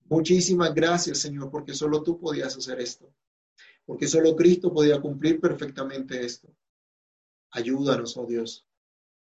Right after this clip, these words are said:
Extiéndenos tu misericordia, extiéndenos tu verdad y ayúdanos a vivir en esta realidad que tú nos has dado. Tú nos has librado, Señor, del pecado por medio de Cristo.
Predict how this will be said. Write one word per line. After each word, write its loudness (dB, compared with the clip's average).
Extiéndenos 0
tu -2
misericordia, 2
extiéndenos -2
tu -2
verdad -2
y -4
ayúdanos 2
a 0
vivir 4
en 0
esta -6
realidad 0
que -2
tú 6
nos -4
has -4
dado. -8
Tú -10
nos -4
has -2
librado, 4
Señor, -2
del -2
pecado 0
por -4
medio 0
de 0
Cristo. -6